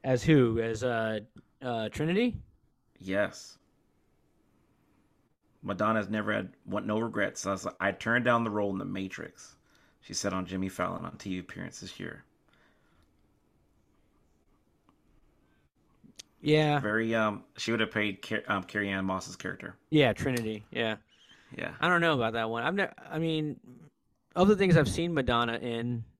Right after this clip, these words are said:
Speaker 1: um,
Speaker 2: League of Their
Speaker 1: I guess
Speaker 2: Own.
Speaker 1: she, she probably could have done, I mean, she got an Academy Award, didn't she, for Evita?
Speaker 2: Evita, yeah, for Evita. She was great in Dick Tracy, which we talked about
Speaker 1: Oh,
Speaker 2: last
Speaker 1: yeah.
Speaker 2: podcast.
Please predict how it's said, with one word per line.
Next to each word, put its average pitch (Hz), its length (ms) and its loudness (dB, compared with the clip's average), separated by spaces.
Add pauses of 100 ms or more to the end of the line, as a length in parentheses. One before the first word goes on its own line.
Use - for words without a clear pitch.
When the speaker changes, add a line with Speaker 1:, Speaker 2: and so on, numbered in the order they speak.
(2000)
Speaker 1:
um, 113 640 2 (1800)
Speaker 2:
League 104 180 -2
of 107 60 -2
Their 98 160 -2
Speaker 1:
I 104 40 2
guess 113 120 4
Speaker 2:
Own. 110 240 -4
Speaker 1:
she, - 160 -20
she 208 80 -10
probably 180 320 2
could 143 160 2
have 123 100 2
done, 120 380 -2 (120)
I 156 40 -4
mean, 160 140 2
she 180 180 0
got 196 160 4
an 185 80 -2
Academy 156 320 4
Award, 151 280 -2
didn't 147 180 -6
she, 175 160 -2
for 120 440 2
Evita? 139 380 0 (1040)
Speaker 2:
Evita, 107 320 -4
yeah, 110 260 -2
for 147 180 0
Evita. 123 260 -2 (480)
She - 140 0
was 139 140 6
great 127 260 6
in 110 120 0
Dick 117 140 -2
Tracy, 117 520 -4
which 104 200 -8
we 101 100 -8
talked 92 200 -4
about 95 140 -2
Speaker 1:
Oh, 151 140 8
Speaker 2:
last 127 120 6
Speaker 1:
yeah. 131 180 4
Speaker 2:
podcast. 107 400 -6